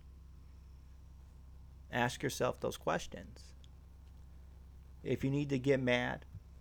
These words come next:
get mad. But then I want you to revolt. I want you to revise. I want you to realize that you're super bad.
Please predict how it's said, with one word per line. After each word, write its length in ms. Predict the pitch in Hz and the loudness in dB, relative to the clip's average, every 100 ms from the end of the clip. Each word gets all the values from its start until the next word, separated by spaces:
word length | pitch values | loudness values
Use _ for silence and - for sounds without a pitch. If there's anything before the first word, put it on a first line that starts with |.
| - 120 | -12 2
get 200 | 120 113 | 2 4
mad. 420 | 117 113 - - - - - - | 0 -2 -4 -8 -14 -14 -6 -4
But 120 | 113 | 4
then 140 | 135 | 6
I 40 | 139 | 8
want 240 | 143 135 | 6 4
you 40 | |
to 80 | 131 | 4
revolt. 540 | 123 101 120 151 - - - - - - | 4 8 8 8 4 -10 -14 -14 -14 -4
I 80 | - | 4
want 240 | 131 131 139 | 6 6 4
you 60 | |
to 60 | 123 | 4
revise. 920 | 117 95 110 104 123 151 196 - - - - - - - | 2 4 6 8 8 6 2 -2 -10 -14 -16 -16 -16 -2
I 60 | 120 | 2
want 240 | 117 113 | 2 2
you 60 | 120 | 0
to 60 | |
realize 1120 | 117 110 180 262 202 135 - - - - - - - - - - - - - - - - - - - | 0 6 12 12 12 12 12 6 -4 -10 -14 -14 -16 -16 -16 -16 -16 -16 -16 -16 -16 -14 -16 -14 -2
that 120 | 117 | 2
you're 200 | 110 110 | 4 2
super 380 | - 113 - 110 | 2 -4 -2 -4
bad. 300 | 92 - | -4 -6